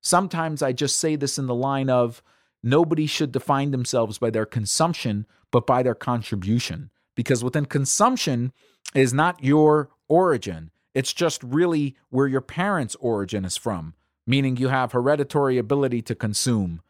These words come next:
You have the hereditary ability to taste and be connected to a culture. But there is a part of us that is unbelievably thirsty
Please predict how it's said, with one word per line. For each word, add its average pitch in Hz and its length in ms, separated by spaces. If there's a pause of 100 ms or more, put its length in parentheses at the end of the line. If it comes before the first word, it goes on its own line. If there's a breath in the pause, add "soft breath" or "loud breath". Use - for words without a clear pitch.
(220)
You 117 80
have 123 220
the 120 180
hereditary 131 640
ability 117 500
to 110 180
taste - 600
and 107 180
be 113 80
connected 117 580
to 113 140
a 95 60
culture. 95 540 (460)
But 139 140
there 147 160
is 139 100
a 143 60
part 170 300
of 147 100
us - 460 (300)
that 127 180
is 117 340 (360)
unbelievably 143 1080 (840)
thirsty 92 600